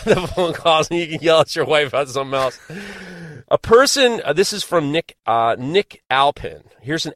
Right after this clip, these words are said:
ethical dilemma. A person you know is volunteering to help with a military conflict, and you ask to make a co-, he, and he asks you to make a combat slash survival knife.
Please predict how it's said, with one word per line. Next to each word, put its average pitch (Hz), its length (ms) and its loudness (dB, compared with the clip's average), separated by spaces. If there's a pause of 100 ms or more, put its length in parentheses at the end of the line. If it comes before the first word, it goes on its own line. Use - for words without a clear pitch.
ethical 165 460 0
dilemma. 127 460 -2
A - 60 -8
person 190 420 -4
you 190 80 -2
know 156 200 4
is 123 100 -4
volunteering 135 640 -2
to - 140 -8
help 120 420 -2
with 104 180 -12
a 107 40 -4
military 120 540 -4
conflict, - 680 -10 (580)
and 113 140 -4
you 123 180 -8
ask 156 420 -2
to 151 120 -8
make 143 220 -2
a 120 40 -12
co-, - 300 -16
he, 147 320 -18
and 131 140 -4
he 143 180 -8
asks - 480 -4
you 151 80 -14
to - 160 -12
make 123 220 -8
a 104 40 -12
combat 139 600 -4
slash 113 420 -8
survival 104 480 -6
knife. 92 440 -18